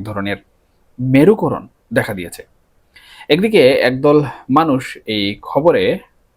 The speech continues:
উল্লাসিত এবং আনন্দিত, এরা মূলত সেই গোষ্ঠী যারা দেশে দ্রুত এবং আমূল পরিবর্তন দেখতে চায়। অন্যদিকে যারা আওয়ামীপন্থী বা বিগত সরকারের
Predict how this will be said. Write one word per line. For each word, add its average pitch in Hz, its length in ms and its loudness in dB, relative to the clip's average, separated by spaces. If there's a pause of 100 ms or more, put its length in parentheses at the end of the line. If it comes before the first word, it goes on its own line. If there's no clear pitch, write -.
(120)
উল্লাসিত 120 440 0 (120)
এবং 123 120 -2 (100)
আনন্দিত, 95 320 -6 (520)
এরা 185 160 2 (200)
মূলত 143 260 2 (200)
সেই 113 240 -4
গোষ্ঠী 135 320 -4 (480)
যারা 143 160 2 (100)
দেশে 147 200 -2 (120)
দ্রুত 117 200 -4 (200)
এবং 110 160 -2 (500)
আমূল 156 280 0
পরিবর্তন 117 460 -2
দেখতে 98 280 -14
চায়। 76 160 -18 (1000)
অন্যদিকে 226 340 2 (120)
যারা 135 180 2 (340)
আওয়ামীপন্থী 156 580 -2 (340)
বা 117 100 2 (120)
বিগত 170 220 -2 (240)
সরকারের 101 440 -6